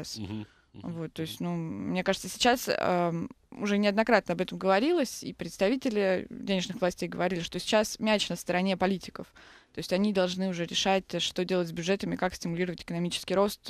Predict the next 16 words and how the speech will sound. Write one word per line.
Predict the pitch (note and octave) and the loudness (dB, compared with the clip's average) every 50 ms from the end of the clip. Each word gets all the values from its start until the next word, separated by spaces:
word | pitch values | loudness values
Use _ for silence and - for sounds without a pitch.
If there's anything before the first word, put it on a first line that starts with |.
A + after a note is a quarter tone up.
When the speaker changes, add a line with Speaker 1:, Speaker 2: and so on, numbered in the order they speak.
| F3+ E3+ | -4 -4
Speaker 1:
Денежные | E3 - F#3+ F#3+ F3+ F3+ F3+ E3 | -2 -2 -2 -2 0 -2 -2 0
власти, | F3+ F#3 F#3 F#3+ - - - | 2 2 2 2 0 -6 -18
в | - | -16
принципе, | - - E3+ E3+ - - - - | -12 -10 -10 -10 -10 -12 -16 -18
свое | - - E3+ E3 | -14 -10 -10 -8
дело | E3+ E3 E3 E3 | -6 -6 -6 -6
сделали. | E3 F3 E3+ D#3+ D#3+ - - - - | -6 -6 -6 -6 -6 -6 -6 -6 -8
Speaker 2:
Мгм, | A2 G#2+ G2+ - - - | -10 -12 -14 -16 -18 -20
мгм. | - - | -12 -10
Speaker 1:
Ну, | - F3+ - - - - | -8 -8 -8 -10 -14 -16
в | - - - - F3 | -14 -12 -12 -12 -12
Европе, | E3+ E3 E3+ F3 F3 E3 - - | -12 -8 -6 -4 -4 -4 -4 -6
на | - - | -6 -6
мой | - - | -6 -8
взгляд, | F#3 F3+ - - - - | -10 -12 -14 -14 -12 -10
Speaker 2:
Я | G2 G2+ G2 | -10 -10 -10